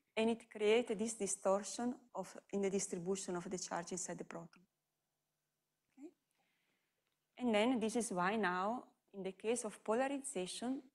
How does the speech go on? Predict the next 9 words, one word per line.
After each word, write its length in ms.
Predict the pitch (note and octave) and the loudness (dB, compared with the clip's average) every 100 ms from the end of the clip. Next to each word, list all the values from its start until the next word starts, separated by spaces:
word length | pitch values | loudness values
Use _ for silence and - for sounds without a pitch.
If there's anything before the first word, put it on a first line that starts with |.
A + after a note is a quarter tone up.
| _ _ | _ _
we 60 | F3+ | -2
have 260 | F#3+ G3+ G#3 | -2 -2 -4
now 200 | F3 G3 | -2 -2
this 220 | F#3+ - | -2 -4
dipole 400 | F3 E3 F3 F#3 | 0 0 0 -4
distortion, 720 | E3+ F3 - D#3 E3 - G#3+ A#3+ - _ _ - | -2 -4 -4 -6 -6 -2 -2 -2 -8 _ _ -20
which 240 | G3 - | -12 -6
is, 160 | G3 G#3 | -2 2
uh, 140 | A3 | 2